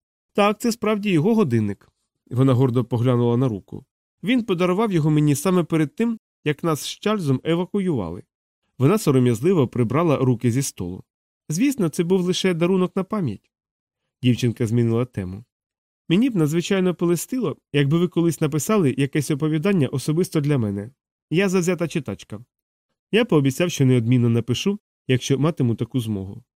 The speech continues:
Зізнався, що я не надто плідний письменник. «Та не треба бути страшенно плідним. Достатньо, аби воно не було дитячим чи дурним». Дівчинка на мить замислилась.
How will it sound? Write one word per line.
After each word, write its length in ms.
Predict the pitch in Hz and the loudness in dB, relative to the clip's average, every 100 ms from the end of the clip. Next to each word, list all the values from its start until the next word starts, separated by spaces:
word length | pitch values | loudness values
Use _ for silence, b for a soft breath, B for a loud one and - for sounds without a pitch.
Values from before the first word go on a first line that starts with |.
| _ _ _ _ | _ _ _ _
Зізнався, 500 | 117 131 127 131 135 | 0 2 4 0 0
що 180 | 127 139 | 0 2
я 160 | 131 127 | 2 4
не 100 | 139 | 2
надто 300 | 165 117 117 | 0 -2 -4
плідний 340 | 120 113 113 | -2 0 -2
письменник. 540 | - 131 104 95 104 - _ _ _ _ | -2 -6 -8 -10 -12 -16 _ _ _ _
«Та 120 | 262 | 0
не 100 | 262 | 0
треба 280 | 247 262 214 | 0 0 0
бути 240 | 208 196 | 0 0
страшенно 480 | - 180 190 160 135 | -2 -2 0 0 0
плідним. 480 | - 101 101 95 127 _ _ _ - | -2 -6 -6 -10 -14 _ _ _ -2
Достатньо, 520 | 185 - 254 175 156 | -2 0 -2 0 0
аби 380 | 165 165 190 165 | 0 2 2 2
воно 300 | 156 185 233 | 0 2 0
не 160 | 160 160 | 0 0
було 340 | 175 208 190 | 2 2 2
дитячим 480 | 143 151 208 - 131 | 0 0 -2 0 -2
чи 120 | 156 | 0
дурним». 460 | 147 139 107 101 127 _ _ _ _ | -2 0 -2 -6 -14 _ _ _ _
Дівчинка 540 | 123 127 - 117 120 113 - | 0 0 0 -2 0 -4 -2
на 120 | 120 | 2
мить 180 | 120 107 | 2 2
замислилась. 720 | 131 135 107 107 104 - - | 2 2 0 -4 -8 -10 -18